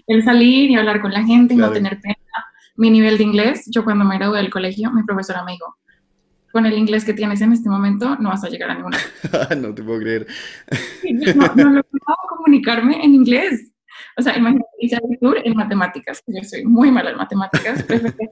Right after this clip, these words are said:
Speaker 1: hacer en matemáticas que en
Speaker 2: No
Speaker 1: inglés.
Speaker 2: te puedo creer. Así. <laughs>
Speaker 1: Pues, súper, súper grave.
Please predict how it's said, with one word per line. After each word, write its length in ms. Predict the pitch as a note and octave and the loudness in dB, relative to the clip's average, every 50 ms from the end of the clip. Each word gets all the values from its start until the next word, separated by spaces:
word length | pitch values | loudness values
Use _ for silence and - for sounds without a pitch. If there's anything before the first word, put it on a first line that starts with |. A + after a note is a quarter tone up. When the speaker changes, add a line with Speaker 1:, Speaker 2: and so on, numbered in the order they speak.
| _ - | _ -8
Speaker 1:
hacer 280 | G#3+ - _ - B3 | -8 -6 _ -6 -4
en 100 | A#3+ A#3 | -4 -4
matemáticas 680 | G#3 G#3+ - A3+ A3+ A#3 A3+ A3+ B3 A#3 C4+ C4 - - _ | -4 -4 -4 -2 -2 -2 -2 -2 -4 -6 -6 -6 -8 -8 _
que 60 | - A#3+ | 0 0
en 60 | G#3 | 0
Speaker 2:
No 60 | G3 | 0
Speaker 1:
inglés. 220 | F#3+ E3+ - - | -2 -4 -6 -8
Speaker 2:
te 60 | F#2 F#2 | -8 -6
puedo 200 | F#2+ G2 G2 G2 | -6 -6 -6 -6
creer. 460 | F#2+ G2 F#2+ F#2+ F#2+ F#2+ - - - | -6 -6 -4 -4 -4 -6 -8 -10 -8
Así. 580 | - - G2 - - B2 B2 C3 B2 A2 - - - | -6 -6 -6 -4 -2 -2 0 0 -2 -4 -6 -8 -8
<laughs> 680 | C3+ - - - - - - - - F3 - - - - | -8 -8 -8 -10 -16 -20 -6 -2 0 0 0 -2 -4 -8
Speaker 1:
Pues, 300 | C#4 - - - - - - _ _ _ _ _ _ _ _ _ _ _ _ _ _ _ _ _ | -4 -4 -4 -4 -6 -10 -20 _ _ _ _ _ _ _ _ _ _ _ _ _ _ _ _ _
súper, 280 | C#4+ C4 A#3+ C#4 C4+ B3 | -6 -2 0 0 0 0
súper 260 | C4 A#3+ A3 A3+ A3+ | -2 -2 -2 -2 -2
grave. 200 | A3 G#3+ - - | -2 -2 -4 -6